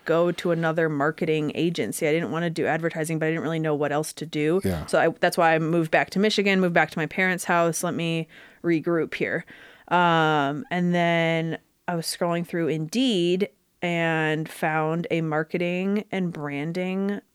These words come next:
Speaker 1: relations job at a mental health practice.
Speaker 2: Hmm.
Speaker 1: As soon as I clicked on the webpage, I was like, "Oh my gosh, this is amazing."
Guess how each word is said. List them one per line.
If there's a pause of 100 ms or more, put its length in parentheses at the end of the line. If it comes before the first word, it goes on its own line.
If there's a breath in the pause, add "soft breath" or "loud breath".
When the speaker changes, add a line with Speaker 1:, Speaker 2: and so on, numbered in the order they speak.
(240)
Speaker 1:
relations
job
at
a
mental
health
practice.
Speaker 2:
Hmm. (320 loud breath)
Speaker 1:
As
soon
as
I
clicked
on
the
webpage,
I
was
like,
"Oh
my
gosh, (360 soft breath)
this
is
amazing."